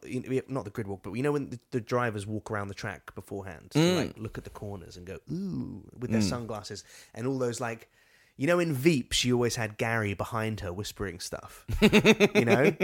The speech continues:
Speaker 1: she had that guy. This is the, this is the president of, this is the, uh, his daughter likes yachts.
Speaker 2: Yeah, yeah, yeah,
Speaker 1: And then,
Speaker 2: yeah, yeah.
Speaker 1: and then, like, all the drivers will walk around with their guys behind them going, "Yeah, so this is a right turn here, so make sure you slow down and turn
Speaker 2: Yeah,
Speaker 1: right."
Speaker 2: and then you see them in the paddock later on, like, with their eyes closed and their hands outstretched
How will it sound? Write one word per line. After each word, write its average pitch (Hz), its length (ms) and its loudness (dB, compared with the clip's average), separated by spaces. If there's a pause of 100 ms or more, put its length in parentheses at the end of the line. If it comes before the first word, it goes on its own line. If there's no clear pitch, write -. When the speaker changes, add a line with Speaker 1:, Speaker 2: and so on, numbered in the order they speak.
(340)
Speaker 1:
she - 100 -2
had 120 80 0
that 123 160 0
guy. 107 160 2
This 107 240 -2
is 110 120 0
the, 107 160 4
this - 180 -2
is 104 80 -4
the 107 80 0
president 104 400 -2
of, 92 140 -4
this 101 200 -4
is 101 80 -8
the, 95 140 -4
uh, 95 140 -6 (280)
his 95 120 -6
daughter 101 280 -2
likes 92 260 -8
yachts. 95 360 -8 (160)
Speaker 2:
Yeah, 92 260 2
yeah, 92 160 2
yeah, 92 140 2
Speaker 1:
And 92 80 2
then, 90 120 4
Speaker 2:
yeah, 90 100 2
yeah. - 40 2
Speaker 1:
and 123 120 2
then, 123 100 2
like, 120 160 0
all 135 140 0
the 127 100 0
drivers 120 420 2
will 117 60 0
walk 113 200 -2
around 107 140 -2
with 104 120 -4
their 107 120 -4
guys 107 300 -4
behind 101 280 -6
them 95 80 -10
going, 95 180 -8
"Yeah, 101 120 -6
so - 140 -4
this 107 140 -6
is 104 100 -2
a 104 40 0
right 98 320 -4
turn 95 300 -6
here, 85 180 -12
so - 140 -10
make 95 140 -8
sure - 120 -12
you 90 80 -10
slow 92 300 -6
down 90 220 -8
and 92 80 -12
turn - 120 -8
Speaker 2:
Yeah, 101 200 8
Speaker 1:
right." - 80 0
Speaker 2:
and 104 100 2
then 110 80 6
you 113 60 6
see 117 200 4
them 107 120 6
in 101 40 4
the 101 60 2
paddock 104 340 2
later 95 320 2
on, 95 200 2
like, 85 200 0
with 90 120 -6
their 90 140 0
eyes 92 300 0
closed 80 460 -2
and 90 180 -2
their 87 140 0
hands 90 380 -2
outstretched - 680 -4